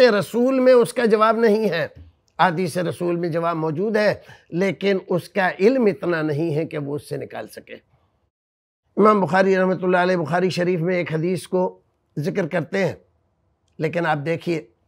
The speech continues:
کہ ایک حدیث کو کہیں پورا ذکر کرتے ہیں، کہیں آدھا ذکر کرتے ہیں، کہیں اس کا ایک حصہ ذکر کرتے ہیں، اور کہیں اس کے اتنے ٹکڑے کر دیتے ہیں ایک حدیث کے،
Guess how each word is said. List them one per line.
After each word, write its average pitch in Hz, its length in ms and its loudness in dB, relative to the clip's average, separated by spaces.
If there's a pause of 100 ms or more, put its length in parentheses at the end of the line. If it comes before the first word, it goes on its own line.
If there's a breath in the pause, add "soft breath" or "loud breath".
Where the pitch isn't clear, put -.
کہ 185 160 -4
ایک 196 320 0
حدیث 170 400 -2
کو 214 180 2
کہیں 190 280 0 (120)
پورا 226 260 4
ذکر 120 260 -4
کرتے - 320 -10
ہیں، 101 100 -12 (380)
کہیں 175 280 2
آدھا 185 300 2
ذکر 170 280 -4
کرتے 131 340 -10
ہیں، 98 120 -12 (340 soft breath)
کہیں 196 260 4 (180)
اس 202 180 -8
کا 208 120 -2
ایک 202 300 -2
حصہ 208 320 -2
ذکر 165 260 -4
کرتے 147 360 -6
ہیں، 131 120 -6 (460 soft breath)
اور 220 180 8 (100)
کہیں 214 400 2 (340)
اس 247 160 2
کے 269 140 2
اتنے 247 400 4
ٹکڑے 226 360 4
کر 208 180 0
دیتے 185 360 -2
ہیں 180 120 2
ایک 190 320 6
حدیث 196 380 -2
کے، 208 180 0